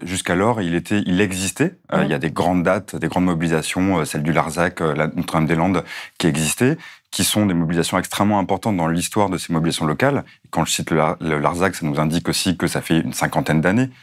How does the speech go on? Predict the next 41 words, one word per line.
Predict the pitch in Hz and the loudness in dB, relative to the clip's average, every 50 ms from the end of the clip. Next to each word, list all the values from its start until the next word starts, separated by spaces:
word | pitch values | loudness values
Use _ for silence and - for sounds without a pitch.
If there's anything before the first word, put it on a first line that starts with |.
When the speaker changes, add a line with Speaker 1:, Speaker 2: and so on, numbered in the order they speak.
| - _ - | -20 _ -6
Speaker 1:
qu'elles | - 165 | -4 0
sont | - 214 226 | 2 2 2
Speaker 2:
Mm. | 208 | 2
Speaker 1:
visibles. | 196 151 180 262 143 117 85 - - - - - - - | 0 0 -2 0 0 0 -2 -4 -8 -20 -20 -18 -10 -2
Mais | 87 95 123 139 | 2 4 4 4
par | - 101 - | 2 0 -4
contre, | - 135 131 - | -2 -4 -2 0
elles | 113 101 | -2 -2
subissent | - - - 98 104 123 117 - | -2 -4 -4 0 0 0 0 0
en | 98 | 0
effet | 95 95 - | 0 0 0
des | 110 98 90 | 0 0 0
clichés | - - 85 - - 127 127 | -2 -2 -6 0 0 2 2
et | |
il | 98 82 | 2 -2
fallait | - - - 101 104 110 | -4 0 0 0 0 2
un | 98 92 82 | 0 -2 -2
récit | 78 87 90 90 - - 123 139 - - - - - _ - | -2 -2 -2 -2 0 -2 -2 -2 -2 -10 -20 -20 -20 _ -4
qui | - 82 | 0 0
appartienne | 80 - 90 - - - 117 110 | 2 2 0 -2 0 0 0 2
aux | 95 85 | 2 2
acteurs | 85 82 - 104 104 104 | 0 -2 0 0 0 0
et | |
aux | 92 78 73 | 0 0 -2
actrices, | 82 78 - - 107 - - - | -2 -4 -2 -4 -4 -2 0 0
euh, | 85 78 73 73 - | 0 0 0 0 -2
elles-mêmes. | 82 85 85 80 69 69 67 - - - - - - - - - - - - _ _ - | -2 -2 0 0 -2 -2 -6 -8 -12 -12 -12 -10 -10 -12 -12 -14 -16 -18 -20 _ _ 2
Pourquoi | - 113 - - 139 135 | 2 2 2 4 0 0
est-ce | 123 - | 0 0
que | - 113 | -4 -6
ces | - 107 | -4 -4
clichés | - - 95 90 110 | -4 -4 -4 -4 -4
sont | - - 90 | -2 -2 -4
si | - - - 92 | -2 -2 -2 -2
tenaces ? | 80 - 87 85 98 120 135 131 | -2 0 0 2 2 2 2 0
Tout | - - | -4 -6
simplement | 82 - 98 98 | -4 -2 -2 -2
pour | - 87 | 0 0
des | 82 85 | 0 0
raisons | 78 80 76 78 | 0 0 -2 -2
politiques, | 71 76 73 78 76 - 123 123 - | -4 -2 -2 -2 0 2 2 2 2